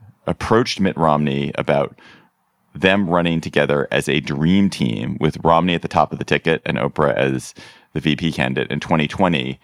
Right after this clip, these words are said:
in hopes of ensuring Donald Trump was not elected president. The two of them, uh, knew each other, had a kind of long-standing friendly acquaintanceship, and, and I guess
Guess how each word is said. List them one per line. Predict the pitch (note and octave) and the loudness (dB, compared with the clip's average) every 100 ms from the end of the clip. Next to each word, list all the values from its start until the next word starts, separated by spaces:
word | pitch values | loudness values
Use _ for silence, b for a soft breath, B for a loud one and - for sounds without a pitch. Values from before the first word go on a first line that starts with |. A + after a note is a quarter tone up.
| b b b | b b b
in | D#2 C#2+ | -2 -2
hopes | C#2 E2 - | 0 0 0
of | D2+ C2+ - - | -6 -6 -10 -8
ensuring | D#2 - F#2+ F#2 D#2 | -6 0 2 2 2
Donald | C#2+ C2 - | 0 -2 -2
Trump | - - | -4 -4
was | - | -4
not | C#2 C2 - | -4 -4 -4
elected | B1+ - B1+ A#1+ _ _ | -8 -4 -6 -6 _ _
president. | - C2+ B1 B1 G1+ - B B _ - | -2 -2 -2 -6 -6 -14 B B _ -10
The | D#2 | -8
two | - G2 E2+ | 0 2 2
of | C#2+ | 2
them, | C#2+ C#2 C#2 A#1 - _ | 0 0 -2 -6 -10 _
uh, | - C#2 - - | -6 -4 -4 -6
knew | D#2 D#2 | 0 2
each | D2+ - | 0 0
other, | C#2 D2 C#2 | 0 0 0
had | C2 C2 C2+ _ _ _ _ _ - | 0 -2 -4 _ _ _ _ _ -8
a | D2 - | -6 -6
kind | - C#2+ | -6 -4
of | C2 | 0
long-standing | C#2 D2 - D#2 C#2+ C#2 C2+ C2 | 0 0 -2 0 0 0 -2 -4
friendly | C2+ E2+ D2+ C#2+ | -2 0 2 0
acquaintanceship, | C2+ D2 D2 C#2+ - E2 - | 0 0 -2 -4 -2 -2 -2
and, | B1+ C2 C2 - - | -6 -6 -8 -12 -8
and | B1+ | -6
I | C2+ | -4
guess | - - - | -6 -6 -10